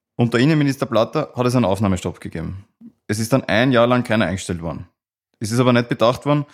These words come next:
dass so irgendwann ein Loch entsteht. Und das trifft uns jetzt. Es gehen extrem viele Kollegen in Pension, es gibt aber zu wenige, die nachkommen oder die noch draußen sind. Das Problem ist, dass der Polizeiberuf viel zu unattraktiv ist,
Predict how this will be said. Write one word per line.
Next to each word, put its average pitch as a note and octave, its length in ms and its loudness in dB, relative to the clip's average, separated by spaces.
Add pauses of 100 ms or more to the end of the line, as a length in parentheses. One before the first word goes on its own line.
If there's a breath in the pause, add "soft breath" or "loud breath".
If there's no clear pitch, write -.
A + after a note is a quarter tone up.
(140 soft breath)
dass A#2 180 -4
so B2 140 0
irgendwann B2 320 4
ein A#2+ 80 2
Loch G#2+ 180 0
entsteht. F2+ 440 -6 (440)
Und G2+ 160 -6
das A#2+ 140 0
trifft A#2 240 0
uns F#2 120 -2
jetzt. - 380 -12 (540)
Es - 80 -20
gehen A2+ 140 2
extrem A#2+ 360 0
viele C3+ 180 -2
Kollegen B2 280 2
in A#2+ 100 2
Pension, A#2 480 -2 (380)
es - 80 -20
gibt A#2 180 -4
aber A#2+ 140 2
zu A#2+ 100 0
wenige, A#2 240 2
die A#2 80 0
nachkommen A#2+ 680 0
oder A2 200 -4
die A2 100 0
noch A2 140 0
draußen F#2 280 -6
sind. - 240 -12 (600)
Das G#2 120 -4
Problem A#2 360 2
ist, C#3 140 -2
dass A#2+ 100 -4
der A#2+ 100 -2
Polizeiberuf A2+ 580 2
viel B2 140 0
zu G#2+ 120 -2
unattraktiv F#2 520 -2
ist, - 260 -16